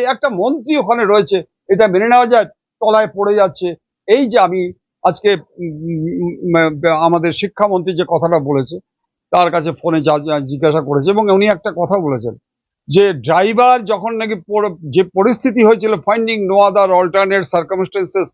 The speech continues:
compelled, মানে, আমি মনে, মনে করি এখানে যে যেভাবে নাকি অ্যাটাকটা হয়েছে, হয়তো জীবনহানির সম্ভাবনা ছিল, আমি জানি না ওটা, উনি ওটা, এই কথাটাই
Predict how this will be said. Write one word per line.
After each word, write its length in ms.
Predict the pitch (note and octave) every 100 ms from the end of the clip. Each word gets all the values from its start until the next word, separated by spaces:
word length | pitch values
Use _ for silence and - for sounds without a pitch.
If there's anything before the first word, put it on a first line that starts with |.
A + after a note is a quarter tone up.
| F3+
compelled, 400 | F3 C#3+ D#3 B2+
মানে, 180 | F3 G#3 G#3 _ _ _
আমি 220 | F3+ G#3+
মনে, 220 | A3 G3+ A3
মনে 220 | A3 A3+
করি 180 | A3+ G#3+
এখানে 260 | F#3+ F#3+ G#3+ G#3 _ _ -
যে 80 | G3
যেভাবে 340 | D3 G#3 A3+
নাকি 180 | A#3 A#3
অ্যাটাকটা 420 | G#3+ F3+ A#3+ - B3
হয়েছে, 200 | A3+ G#3
হয়তো 240 | G#3 G3+ G3
জীবনহানির 540 | D#3+ F3 E3+ F3 E3 D3
সম্ভাবনা 360 | C#3+ C#3 C3
ছিল, 160 | A#2 C#3
আমি 200 | A3 B3
জানি 240 | E3+ D3 C3+
না 100 | C3
ওটা, 200 | C3+ A3 - _ -
উনি 140 | A3
ওটা, 180 | G3+ G3+ F3+ G3
এই 60 | F#3+
কথাটাই 340 | G3 F#3 F#3